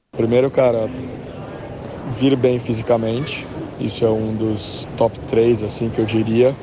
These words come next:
porque o brasileiro normalmente, por ter uma técnica melhor, uma habilidade às vezes melhor do que, do que o, o resto do mundo, acha que aqui na Austrália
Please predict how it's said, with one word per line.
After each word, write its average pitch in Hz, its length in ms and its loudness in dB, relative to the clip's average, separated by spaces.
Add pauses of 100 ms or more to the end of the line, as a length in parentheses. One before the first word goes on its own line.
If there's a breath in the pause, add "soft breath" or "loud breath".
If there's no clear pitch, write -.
(140)
porque - 200 -2 (120)
o 110 100 4
brasileiro 113 540 4
normalmente, 113 760 -2 (500 loud breath)
por 117 120 0
ter 120 180 2
uma 113 180 2
técnica 113 720 0 (680)
melhor, 113 460 4
uma 110 120 -4
habilidade 113 600 2
às 104 100 -2
vezes 113 220 0
melhor 113 420 2
do 113 100 0
que, 113 340 4 (120)
do 117 100 -4
que - 140 -4
o, 110 260 0
o 110 140 -4
resto 110 240 0
do 110 100 0
mundo, 120 400 2
acha 113 220 2
que - 100 -4
aqui 107 140 -6
na 113 80 -2
Austrália 113 540 2